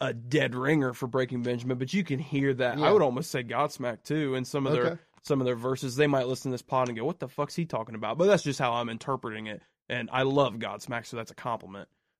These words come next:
Speaker 1: Um, but yeah, no, th-, definitely that,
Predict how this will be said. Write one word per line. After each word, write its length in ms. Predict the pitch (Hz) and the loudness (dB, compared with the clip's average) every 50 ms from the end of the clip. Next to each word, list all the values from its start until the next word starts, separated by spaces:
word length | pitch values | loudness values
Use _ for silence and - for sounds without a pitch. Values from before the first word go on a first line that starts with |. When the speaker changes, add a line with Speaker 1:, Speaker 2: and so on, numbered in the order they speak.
| _ _ | _ _
Speaker 1:
Um, 440 | - 120 117 117 113 107 104 98 - - | -8 -6 -4 -4 -4 -4 -6 -8 -10 -10
but 200 | 143 139 143 107 | -6 -4 -4 -2
yeah, 300 | 139 180 185 135 90 107 - - _ _ _ - | 0 0 0 0 -2 -4 -10 -18 _ _ _ -4
no, 240 | 151 180 175 135 | 0 0 2 0
th-, 160 | 120 120 123 127 | 0 -2 -8 -2
definitely 340 | 131 143 160 165 180 170 151 | 0 0 0 2 2 0 2
that, 320 | 139 143 131 131 120 - | 2 2 2 2 0 -2